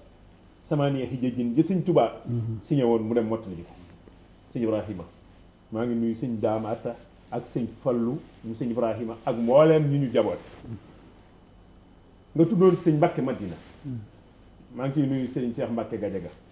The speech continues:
Speaker 2: Mhm.
Speaker 1: Di nuyu sëñ Cheikh Bombali ak mbooleem njabootu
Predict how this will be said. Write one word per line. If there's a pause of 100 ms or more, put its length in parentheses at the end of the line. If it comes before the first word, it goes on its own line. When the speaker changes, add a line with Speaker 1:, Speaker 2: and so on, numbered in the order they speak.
(100)
Speaker 2:
Mhm. (320)
Speaker 1:
Di
nuyu
sëñ
Cheikh
Bombali (1800)
ak
mbooleem
njabootu